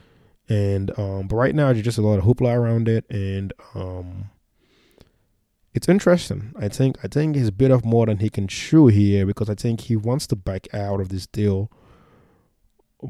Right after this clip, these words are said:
but is legally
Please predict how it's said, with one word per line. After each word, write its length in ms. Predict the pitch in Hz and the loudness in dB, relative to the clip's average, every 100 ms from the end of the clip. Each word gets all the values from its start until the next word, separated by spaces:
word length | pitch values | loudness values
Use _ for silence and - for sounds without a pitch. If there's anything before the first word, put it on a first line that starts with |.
| 101 - | -16 -4
but 420 | 107 104 101 - _ _ _ _ _ _ _ _ _ _ - | 2 2 0 -4 _ _ _ _ _ _ _ _ _ _ -6
is 240 | 110 98 | -4 -2
legally 880 | 101 170 147 104 98 90 87 87 85 | 0 0 0 -2 -2 -2 -2 -4 -8